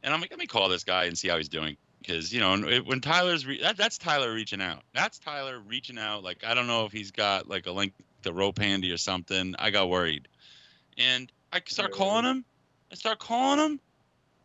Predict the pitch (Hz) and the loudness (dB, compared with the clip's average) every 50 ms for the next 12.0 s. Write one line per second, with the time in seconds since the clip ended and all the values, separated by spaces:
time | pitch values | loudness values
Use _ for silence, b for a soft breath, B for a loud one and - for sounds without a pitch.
0 | _ - 285 - 277 349 381 392 381 381 - - - 120 104 87 82 82 - - | _ -4 -4 -2 2 2 4 4 4 4 4 4 4 4 2 0 -2 -6 -6 -6
1 | 107 101 - 139 160 180 180 185 185 180 170 139 113 113 113 113 113 107 104 104 | -8 -6 -4 -2 -2 -2 0 0 0 -2 0 2 4 4 6 6 4 2 0 -4
2 | 107 - - - 196 220 220 170 120 104 95 90 82 76 85 85 - - 104 101 | -6 -8 -8 -10 -6 -4 -4 -4 -4 -4 -6 -6 -6 -8 -12 -10 -2 0 0 0
3 | 98 92 87 82 78 - 92 85 82 80 78 87 104 113 117 113 110 101 98 90 | 0 -2 -6 -6 -8 -6 -6 -4 -4 -2 0 2 2 4 4 2 0 0 -4 -6
4 | 90 90 87 87 85 85 82 - - 113 113 120 117 _ _ _ - - 127 127 | -4 -4 -4 -4 -4 -4 -6 -2 0 0 0 0 -4 _ _ _ -20 -14 -10 -10
5 | 117 127 120 120 - - 107 - - 123 113 87 80 b b b b b b b | -8 -6 -6 -6 -4 -6 -6 0 2 2 2 2 0 b b b b b b b
6 | 113 117 131 135 - 156 160 135 92 113 113 117 110 - 143 127 123 120 123 120 | -4 -2 -2 -2 2 2 2 2 2 0 0 0 0 2 2 2 2 2 2 0
7 | 110 95 92 98 101 101 98 101 - - - 90 - - 104 98 87 - - 98 | 0 0 -2 -2 -2 -2 -4 -6 -10 -12 -12 -12 -6 -6 -6 -6 -6 -6 -6 -8
8 | 95 - 95 90 87 82 87 85 80 78 73 78 76 78 76 - 78 76 - - | -8 -4 -6 -6 -6 -6 -6 -6 -8 -8 -8 -12 -12 -12 -12 -12 -14 -16 -14 -14
9 | 71 71 - B B B B B B - 110 117 127 131 131 131 127 120 113 107 | -16 -16 -16 B B B B B B 2 2 4 4 4 4 4 4 4 2 2
10 | - - 101 95 90 - 87 82 82 80 80 - 98 90 85 85 82 78 - 82 | 2 0 -4 -4 -2 -4 -4 -2 -2 -4 -6 -6 -6 -4 -4 -4 -6 -6 -4 -4
11 | 78 76 73 76 80 85 85 80 85 78 71 73 76 71 69 69 - - - - | -4 -4 -4 -4 -2 -2 -2 -2 -2 -6 -8 -6 -6 -4 -4 -4 -6 -10 -14 -16